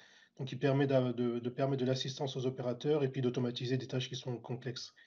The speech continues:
Le troisième pavé, c'est tout ce qui est lié au, autour de l'opérateur augmenté. Donc, on a un peu parlé, euh, tout à l'heure. Donc, ça permet quoi ? Ça permet de fiabiliser,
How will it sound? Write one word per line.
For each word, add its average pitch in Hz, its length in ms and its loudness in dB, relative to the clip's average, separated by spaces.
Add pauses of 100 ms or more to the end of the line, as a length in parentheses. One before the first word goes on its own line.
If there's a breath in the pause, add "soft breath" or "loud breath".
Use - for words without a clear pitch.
(520 soft breath)
Le 135 80 -2
troisième 143 280 6
pavé, 147 340 4
c'est 139 200 -2
tout - 80 -10
ce 135 100 -4
qui - 120 -6
est - 20 0
lié 139 100 2
au, 123 400 2
autour 135 240 -4
de 123 80 0
l'opérateur 127 460 0
augmenté. 123 480 -4
Donc, 123 180 -6
on 123 80 -4
a 117 140 -4 (100)
un 139 120 -2
peu 135 120 0
parlé, 123 240 2
euh, 117 140 0
tout - 180 -10
à 127 60 0
l'heure. 160 180 4 (600 loud breath)
Donc, 131 80 -4
ça 147 100 2
permet 139 280 4
quoi ? 151 180 4
Ça 143 100 -2
permet 131 300 2
de 127 120 2
fiabiliser, 139 720 2